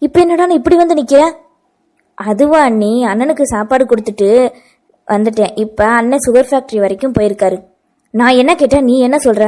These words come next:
சரி வாங்க ரெண்டு பேரும் முதல்ல வந்து ட்ரெஸ்ஸை மாத்துங்க," என கூறியவாறு இருவரையும் அங்கிருந்து அழைத்துச் சென்றாள் நந்தினி.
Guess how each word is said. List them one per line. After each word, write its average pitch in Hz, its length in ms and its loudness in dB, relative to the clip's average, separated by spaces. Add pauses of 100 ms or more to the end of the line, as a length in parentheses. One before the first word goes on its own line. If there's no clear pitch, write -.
(100)
சரி 269 240 -2
வாங்க 262 240 0
ரெண்டு 220 220 2
பேரும் 220 260 2
முதல்ல 226 260 0
வந்து 226 160 -2
ட்ரெஸ்ஸை 214 280 -2
மாத்துங்க," 202 340 -4 (340)
என 220 200 0
கூறியவாறு 220 640 0 (760)
இருவரையும் 220 680 2
அங்கிருந்து 220 560 -2
அழைத்துச் 196 480 -4
சென்றாள் 190 420 -6 (340)
நந்தினி. 196 420 -4